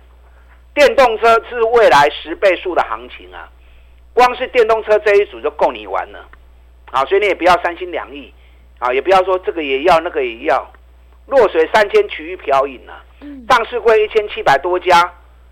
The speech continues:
Speaker 1: 锁定未来成长性最高的族群，锁定来回做嘛，K 管那种卖堆啊，等它下一次回落的时候再来买。那底部刚开始的就不要错过嘛。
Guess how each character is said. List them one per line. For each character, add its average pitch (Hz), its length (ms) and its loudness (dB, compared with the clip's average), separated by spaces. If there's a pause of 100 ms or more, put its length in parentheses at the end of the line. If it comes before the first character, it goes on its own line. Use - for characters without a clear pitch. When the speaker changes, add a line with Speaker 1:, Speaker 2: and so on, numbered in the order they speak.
(160)
Speaker 1:
锁 185 260 2
定 254 280 -2
未 247 260 6
来 170 260 6 (180)
成 208 140 -4
长 165 180 2
性 208 200 -8
最 226 180 2 (100)
高 202 260 6
的 151 240 2 (260)
族 160 180 -8
群， 147 300 -14 (220)
锁 151 200 -4
定 208 180 -4
来 156 140 4
回 147 180 0
做 147 280 -4
嘛， 87 160 -16 (400)
K 262 220 -10
管 180 200 2
那 202 80 0
种 170 120 0
卖 196 160 2
堆 185 320 -4
啊， 180 260 0 (560)
等 165 140 -4
它 226 160 2
下 214 260 4
一 185 60 2
次 208 160 -2
回 165 220 0
落 185 160 4
的 147 120 2
时 160 80 -2
候 156 100 0
再 160 160 0
来 127 180 2
买。 117 240 -12 (800)
那 254 100 0
底 165 180 -2
部 220 140 -6
刚 214 220 0
开 208 200 4
始 123 220 -8
的 113 240 -4 (140)
就 - 100 -6
不 139 80 -10
要 147 140 2
错 139 220 -10
过 110 260 -12
嘛。 - 80 -20